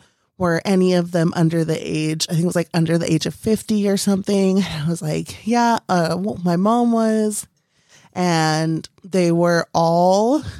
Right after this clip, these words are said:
something like digestive organs or something like that. There was, like,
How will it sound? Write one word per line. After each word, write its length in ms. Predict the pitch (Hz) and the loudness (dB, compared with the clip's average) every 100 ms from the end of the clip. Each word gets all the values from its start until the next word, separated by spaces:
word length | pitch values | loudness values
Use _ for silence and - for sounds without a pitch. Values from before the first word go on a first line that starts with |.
| - | -16
something 520 | - - 196 202 220 | -10 -4 -4 0 0
like 340 | 196 165 - - - _ _ _ | 0 -2 -4 -16 -20 _ _ _
digestive 680 | - 185 175 160 170 - 170 | 0 0 0 -2 -2 0 -2
organs 680 | - 151 156 151 202 220 214 | 0 -2 -2 -6 -4 -2 -2
or 120 | - 170 | -4 -6
something 260 | - 175 | -4 -4
like 180 | 175 170 | -4 -6
that. 220 | 156 165 - | -6 -4 0
There 80 | |
was, 100 | 185 | 0
like, 160 | 185 190 | 0 -2